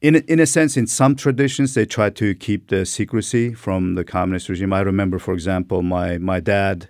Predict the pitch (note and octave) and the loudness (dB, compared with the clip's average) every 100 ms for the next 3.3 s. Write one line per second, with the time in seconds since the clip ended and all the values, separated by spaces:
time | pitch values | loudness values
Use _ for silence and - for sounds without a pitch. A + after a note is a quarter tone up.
0 | _ G2+ G#2+ G#2+ - E2 F2 E2+ F#2 E2 | _ -2 0 0 -2 -4 -4 -4 -4 -4
1 | F2+ F2 F2 _ - - - - F#2+ F2 | -4 -4 -8 _ -20 -20 -20 -8 -4 -4
2 | F2 - G2+ G2+ F#2 - A2+ A2+ A2 G2 | -4 -2 0 0 -2 -2 2 2 2 2
3 | F2 E2 E2+ | 0 -2 -6